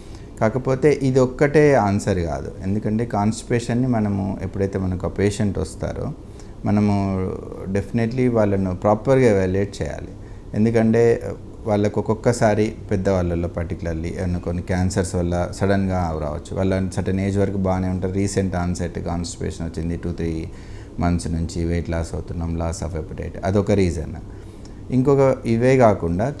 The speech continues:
చాలామంది ఇది కూడా చాలా వరకు డయాగ్నోస్ అవుతుంది. ఎందుకంటే ఒకవేళ క్యాన్సర్ వాళ్ళు వచ్చిన వాళ్ళకు, వాళ్ళకి definitely మిగతా సైన్స్ కూడా ఉంటాయి, వెయిట్ లాస్ కావడము, బ్లీడింగ్ రావడము, బ్లడ్ తగ్గడము, ఏదో something అదే వాళ్ళు లక్కీ అయితే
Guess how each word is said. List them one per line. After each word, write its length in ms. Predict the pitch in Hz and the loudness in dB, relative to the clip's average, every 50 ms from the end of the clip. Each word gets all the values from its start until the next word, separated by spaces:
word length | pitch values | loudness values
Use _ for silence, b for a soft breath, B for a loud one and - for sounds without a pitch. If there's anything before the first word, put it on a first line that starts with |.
| - 123 | 2 2
చాలామంది 520 | 85 92 127 139 135 127 127 123 113 113 | 4 6 6 8 8 8 8 6 6 4
ఇది 140 | 123 123 143 | 2 4 4
కూడా 520 | 147 156 156 160 160 151 147 143 135 123 127 - | 4 6 6 6 8 8 8 6 6 4 4 4
చాలా 200 | 120 117 117 117 | 4 6 6 4
వరకు 220 | 117 117 117 123 | 4 2 2 2
డయాగ్నోస్ 500 | 113 107 104 101 101 101 107 107 107 98 | 2 4 4 4 4 4 2 0 2 2
అవుతుంది. 380 | 92 85 85 82 - 80 78 80 | 2 0 0 0 -2 -2 -2 0
ఎందుకంటే 480 | 90 95 104 110 98 98 95 101 101 | 0 0 0 0 0 0 0 0 0
ఒకవేళ 340 | 101 98 95 92 92 92 92 | 0 0 0 0 0 0 0
క్యాన్సర్ 520 | 92 - 101 95 95 95 95 - 101 101 101 | 0 0 0 0 2 0 0 0 0 2 2
వాళ్ళు 260 | 98 98 95 95 95 | 2 2 2 2 0
వచ్చిన 180 | 95 - - | 0 -2 -2
వాళ్ళకు, 340 | 95 95 95 95 95 95 98 | 0 0 0 0 0 0 0
వాళ్ళకి 280 | 95 95 95 95 92 95 | 0 2 2 0 0 0
definitely 500 | 92 95 92 - 107 101 98 101 101 98 | 0 -2 0 0 0 0 0 0 0 2
మిగతా 280 | 104 107 110 110 110 | 2 2 2 2 2
సైన్స్ 320 | 104 - 104 98 101 98 101 | 2 2 0 0 0 0 0
కూడా 160 | 95 98 95 | 0 0 0
ఉంటాయి, 300 | 90 87 82 85 82 82 | 0 0 -2 -2 -2 -2
వెయిట్ 240 | 87 87 90 87 98 | -2 -2 -2 -2 -2
లాస్ 220 | 85 82 85 - | -4 -4 -4 -4
కావడము, 420 | 85 80 80 82 80 82 82 82 82 | -4 -6 -4 -4 -4 -4 -4 -4 -4
బ్లీడింగ్ 420 | 85 87 90 87 85 85 85 80 | -2 -2 -2 0 0 -2 -2 -4
రావడము, 560 | 82 78 78 78 78 80 80 80 80 82 85 82 82 82 80 80 | -4 -6 -6 -6 -6 -6 -6 -6 -6 -6 -6 -6 -6 -6 -4 -4
బ్లడ్ 260 | 80 90 87 82 80 82 | -2 -2 -2 -2 -2 -4
తగ్గడము, 520 | 85 80 - 80 78 78 78 78 78 82 | -6 -4 -4 -4 -4 -4 -4 -4 -4 -4
ఏదో 120 | 87 98 | -2 -2
something 460 | 107 - 127 120 117 113 117 110 101 90 | 0 0 2 2 2 2 0 0 0 -2
అదే 200 | 80 82 82 69 - - - - - - | -4 -4 -6 -6 -6 -10 -12 -14 -14 -10
వాళ్ళు 340 | - 90 87 87 87 85 85 | -6 -4 -2 0 0 0 0
లక్కీ 280 | 87 87 90 - 110 107 | 0 -2 0 2 2 2
అయితే 440 | 101 101 92 - 135 123 110 110 | 4 2 2 0 0 0 0 0